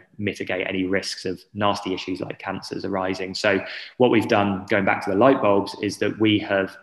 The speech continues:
put in a filter within the light bulb, like a dirty electric filter, which means that there's next to no E M F emitted from that light source as well. So you can sit next to it. Um, there's not gonna be any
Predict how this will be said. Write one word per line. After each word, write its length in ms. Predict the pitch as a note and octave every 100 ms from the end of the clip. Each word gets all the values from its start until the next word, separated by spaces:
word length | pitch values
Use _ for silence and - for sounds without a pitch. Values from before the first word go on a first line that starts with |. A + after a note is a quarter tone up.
| -
put 160 | A#2
in 80 | G#2
a 80 | F#2+
filter 600 | - B2+ A#2 A#2 G#2 G2 - - _
within 840 | - G2+ - - A2+ A2 G#2+ G#2 - _ -
the 320 | G2+ G2 F#2+
light 260 | G2+ A2+ A2+
bulb, 160 | G2
like 140 | F#2+ -
a 80 | G2
dirty 320 | G#2 G2 G2
electric 420 | G2 - - -
filter, 500 | - C3 C3 G2+ G2 - -
which 200 | G#2 -
means 300 | G#2+ G#2 G2+
that 100 | G#2
there's 200 | G2 F#2
next 260 | G#2 G2+ -
to 100 | G2+
no 220 | G2+ G2
E 120 | A2 G2
M 120 | G2
F 200 | G2 -
emitted 380 | F#2+ G2 - F#2+
from 240 | - G2
that 220 | F#2+ -
light 260 | G2+ F#2+ -
source 400 | - - - -
as 160 | - -
well. 400 | F2+ F#2+ F#2 F2+
So 200 | - D2+
you 140 | G2
can 100 | F#2+
sit 240 | F#2 - -
next 300 | A2 A#2 -
to 120 | A2
it. 180 | A2 A2 - - - -
Um, 640 | F#2+ F#2+ F#2 F#2+ F#2+ - _ - - -
there's 200 | A#2 G2
not 140 | A2 G#2+
gonna 140 | G2+
be 120 | G2 -
any 480 | G#2+ G#2 G2 F#2+